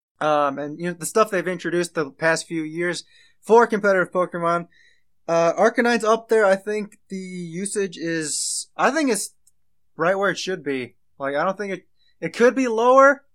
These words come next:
People could have better answers to it, but it's, it's gonna be hard to work around on the, the, all the various types of teams you can see it on. But again,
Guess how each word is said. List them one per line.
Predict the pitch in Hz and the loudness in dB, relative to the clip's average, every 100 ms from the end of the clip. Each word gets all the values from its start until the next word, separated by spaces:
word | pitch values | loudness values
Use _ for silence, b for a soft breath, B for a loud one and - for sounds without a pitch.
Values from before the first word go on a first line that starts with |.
| _ | _
People | 185 190 202 | -8 -6 -4
could | 208 | 0
have | 208 180 | 0 0
better | 208 208 | 0 0
answers | 208 214 214 208 | -4 -4 -6 -4
to | 220 | -4
it, | 208 | -2
but | 165 165 | -2 -4
it's, | - | -6
it's | 170 165 | -10 -6
gonna | 233 | -2
be | 240 | 0
hard | 240 | 2
to | 233 | 2
work | 240 233 | 0 0
around | 196 175 | 0 0
on | 170 160 | 0 -2
the, | 165 160 b b b _ - | -4 -6 b b b _ -8
the, | 156 | -4
all | 156 170 | 0 0
the | 175 | -2
various | 190 180 | -4 -4
types | 196 185 | -4 -6
of | 190 | -10
teams | 180 | -12
you | 175 | -10
can | 170 | -8
see | 190 | -6
it | 170 | -4
on. | 117 110 - _ _ _ _ _ _ _ - | -4 -6 -12 _ _ _ _ _ _ _ 2
But | 190 185 190 | 4 4 2
again, | 233 254 | 2 2